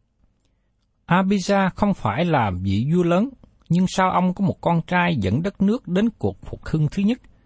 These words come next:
Và chúng ta sẽ tìm hiểu về vua Asa trong sách Sử Ký thứ nhì, đoạn mười bốn đến đoạn mười sáu. Thưa các bạn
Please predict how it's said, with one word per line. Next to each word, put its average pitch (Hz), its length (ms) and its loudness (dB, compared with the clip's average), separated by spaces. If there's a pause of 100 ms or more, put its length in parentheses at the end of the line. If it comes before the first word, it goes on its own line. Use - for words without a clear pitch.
(380)
Và 117 100 2
chúng 214 220 -2
ta 185 160 0
sẽ - 180 -10
tìm 123 180 0
hiểu 95 300 -2
về 123 180 -2 (120)
vua 151 80 0
Asa 156 640 -2 (240)
trong 139 120 -2
sách - 240 -4
Sử - 360 -6 (160)
Ký 196 280 -2
thứ 208 60 0
nhì, 120 300 0 (680)
đoạn 98 320 0
mười 98 120 -2
bốn 120 340 -2 (180)
đến 156 200 -2
đoạn 82 240 -2
mười 92 160 -4
sáu. - 240 -8 (1500)
Thưa 208 120 0
các - 220 -8
bạn 107 280 0